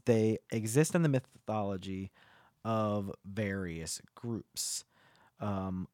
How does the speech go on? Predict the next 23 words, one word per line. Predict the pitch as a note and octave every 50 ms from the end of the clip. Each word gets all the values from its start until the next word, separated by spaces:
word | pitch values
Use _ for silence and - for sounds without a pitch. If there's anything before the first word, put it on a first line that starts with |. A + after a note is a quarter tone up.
| _ -
like | A2+ G#2 G2 F#2+ -
the | - G2+ F#2+
ancient | G2 F2 F#2+ -
Greeks, | - D3 D3+ D3+ D3+ D3 D3 C3+ - - - - - -
uh, | G#2 G#2 G2+ F2+ E2 D2 F2
Slavic | - - - C#3 C3+ C#3 C3+ C3+ C3+ C3+
mythology. | B2+ - - C#3 C3 C3 B2+ B2 B2 B2+ B2+ B2+ B2+ B2 A#2+ A2+ - _ _ _ _ _ _ _ _ _ _
Um, | - G#2 G#2 F#2+ F#2 F#2 F2+ E2+ E2+ D#2+ C2 - - _ _ _ _ _ _ _ _ _ _ _ _ _ _ _ _ _ _ _ _ _ _ _ _ _ _ _ _ _ _ _ _ _ _ _ _ _ _ _ _ -
uh, | A#2 G#2+ G2+ F#2+ F2 C#2 C#2 A2 - -
they | B2+ C3 C3+
had | B2+ B2 A#2
different | A2 B2 A2 A2+ G#2 F#2+ C3+
names, | D3+ D#3+ D3+ C#3 B2+ A#2 A2+ A2+ A2+ A2+ - - - _ _
but, | - A#2 G#2+ G#2+ - - _ _ _ _ _ _ _ _ _ _ -
you | B2+
know, | F#2+ C#2+ B1+
it's | C#2 A2
essentially | - - B2 A#2 A2 G2 G2 F#2 E2+ D#2+
they're | F2 F#2 F2+
describing | E2+ F#2 - - C3+ A#2+ G2+ F2 D#2+ F2+
the |
same | G2+ - - E2 C#2 C2+ -
thing. | - D3 G2 - -